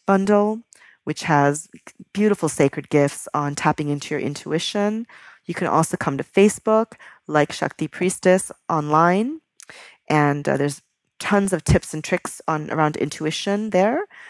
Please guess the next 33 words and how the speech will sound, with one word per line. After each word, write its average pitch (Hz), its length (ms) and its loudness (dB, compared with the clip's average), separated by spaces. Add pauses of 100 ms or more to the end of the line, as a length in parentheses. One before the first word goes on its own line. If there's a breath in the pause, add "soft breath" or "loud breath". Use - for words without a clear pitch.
(240 loud breath)
I 151 120 4
also 151 260 2
invite 151 340 0
you 151 340 -6
to 147 440 -6
come 156 240 -4
to - 160 -4
our 135 80 0
Shakti - 380 -4
Power 160 240 0
community 202 580 -2
on 247 160 -4
Facebook - 640 -4 (840 loud breath)
to - 140 -2
learn 160 460 0 (1040)
more 160 460 2
intuitive 160 580 -2
gifts 160 440 0
and 151 200 -2 (280 loud breath)
to 254 100 0
connect 233 400 2
with 226 160 -4
people - 340 -4
who 151 140 -4
are 139 80 0
practicing 156 560 -2
their 147 120 -4
intuitive 160 540 -8
gifts. - 460 -8 (460 loud breath)
It's 202 200 4
been 214 140 2
a 165 100 2
pleasure 185 760 0